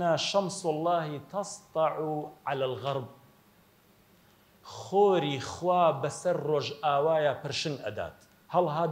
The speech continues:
بەسەر ڕۆژ ئاوایە. تەواوی کتێبەکەی باسی گەورەی شارستانێتی ئیسلامەکات کە ئیسلام غەربی قەرزاربار کردووە. سەیری ئەم دوو وشەیکە،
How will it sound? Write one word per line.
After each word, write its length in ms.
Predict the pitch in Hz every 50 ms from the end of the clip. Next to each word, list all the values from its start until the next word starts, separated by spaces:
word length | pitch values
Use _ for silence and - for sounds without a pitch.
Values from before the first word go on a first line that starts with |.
| 139
بەسەر 240 | 143 - - 165 151 143
ڕۆژ 160 | 143 131 113 - -
ئاوایە. 380 | 120 113 107 104 95 90 82 - - - - - - - - - _ _ _ _ - - _ -
تەواوی 600 | - - 220 226 233 262 277 302 302 302 294 277 277 269
کتێبەکەی 460 | - - 254 247 240 233 240 254 254 226 240
باسی 240 | 233 233 233 - 226 185
گەورەی 320 | 214 214 208 208 214 226 208 -
شارستانێتی 640 | 220 214 208 202 - - 202 196 208 196 185 202 196
ئیسلامەکات 640 | 175 - - 196 185 170 160 147 113 135 123 104 92 - - - - _ _ _ _ _ _ _ _ _ -
کە 100 | - 180 - 185
ئیسلام 600 | 185 170 - - 180 185 202 196 190 185 170 151 135 - - - - - - _ _ _ _ _ _ - 113 113 120 131
غەربی 380 | 165 220 240 240 190 190 202 190 - -
قەرزاربار 720 | 170 160 143 127 127 165 156 151 147 147 170 175 165 139 -
کردووە. 360 | - 120 101 92 98 92 80 80 - - - - - _ _ _ _ _ _ _ - -
سەیری 240 | 190 202 196 190 202 202
ئەم 100 | 202 196 160
دوو 160 | 170 165 156
وشەیکە، 420 | 143 - - 131 101 - - 82